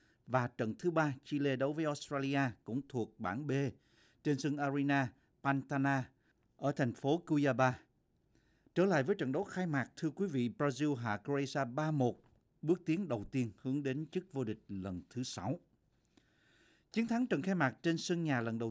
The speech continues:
tiên sau hơn sáu thập niên, vòng chung kết World Cup mới trở lại xứ sở cuồng nhiệt nhất với môn thể thao vua này, được mọi người trông đợi. Nhưng đội chủ nhà cũng có đôi chút may mắn nhờ vào trọng tài.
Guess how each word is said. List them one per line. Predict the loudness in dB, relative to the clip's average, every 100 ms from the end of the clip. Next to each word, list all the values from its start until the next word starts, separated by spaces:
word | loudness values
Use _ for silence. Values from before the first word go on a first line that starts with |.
| -2
tiên | -2 -2
sau | -2 -4 -2
hơn | -2 -2
sáu | -4 -6 -6 -6
thập | -6
niên, | 0 0 0 -6 _
vòng | -8 -6 -6
chung | -8 -6
kết | -4 -4 -2
World | -2 0
Cup | -4 -4
mới | -6 -4
trở | -4
lại | -4 -4
xứ | -6
sở | -6 -6 -6
cuồng | -4 -2
nhiệt | -2 -2
nhất | -2 -4
với | -2 -2
môn | -2 -4
thể | -6
thao | -6 -6
vua | -2
này, | 0 0 -4 _ _ -20 _ -4
được | -2
mọi | 0 -2
người | -2
trông | -2 0
đợi. | 2 2 0 _ _ _ _
Nhưng | 0 2
đội | 4 2
chủ | 0
nhà | 0 0 0
cũng | -4 -6
có | -2 -2
đôi | 0 0 0
chút | -2 -2
may | 0 0
mắn | 0 -2 -6
nhờ | -6 -2 -2 -2
vào | -4 -4
trọng | -4
tài. | -2 -2